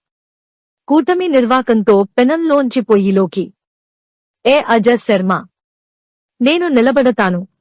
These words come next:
మీరు నిలబడతారా?" అని విశాఖపట్నం స్టీల్ ప్లాంట్ కార్మికులను ఉద్దేశించి ప్రస్తుత రాష్ట్ర ఉప ముఖ్యమంత్రి పవన్ కళ్యాణ్ అధికారంలో రాకముందు ఆవేశంగా అన్నారు.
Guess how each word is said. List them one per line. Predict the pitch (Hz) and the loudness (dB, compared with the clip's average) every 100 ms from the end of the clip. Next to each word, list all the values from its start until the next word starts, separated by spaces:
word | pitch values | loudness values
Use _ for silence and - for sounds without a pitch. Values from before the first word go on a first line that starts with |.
| _ - | _ -2
మీరు | 233 254 | 2 2
నిలబడతారా?" | 240 220 262 302 294 262 254 233 247 _ - | 2 2 2 0 0 0 2 0 -2 _ -2
అని | 240 277 | 0 2
విశాఖపట్నం | 220 226 285 285 262 240 214 262 269 | 0 0 0 -2 -2 -2 -2 -4 -4
స్టీల్ | - 277 294 339 | -4 -2 0 0
ప్లాంట్ | 262 254 262 | 0 0 0
కార్మికులను | - 240 240 247 254 240 247 | 0 0 2 0 0 0 2
ఉద్దేశించి | 208 175 220 202 214 190 277 359 - 277 | 0 2 2 2 0 0 -2 -2 -4 -2
ప్రస్తుత | 302 - 370 | -2 0 0
రాష్ట్ర | 339 262 254 262 311 | 2 2 0 -2 -2
ఉప | 262 254 311 | 0 2 0
ముఖ్యమంత్రి | 294 233 - 254 247 240 262 | 0 -2 0 0 2 0 -2
పవన్ | - 220 269 277 | -2 -2 0 0
కళ్యాణ్ | 247 247 247 226 | 0 2 0 0
అధికారంలో | 202 208 214 208 220 233 311 _ | -2 0 0 2 2 0 -4 _
రాకముందు | 220 240 269 311 269 247 269 196 | 0 0 0 -2 0 0 -2 0
ఆవేశంగా | 220 226 247 233 214 208 | 0 2 0 0 0 0
అన్నారు. | 185 180 175 151 | 0 -2 -4 -8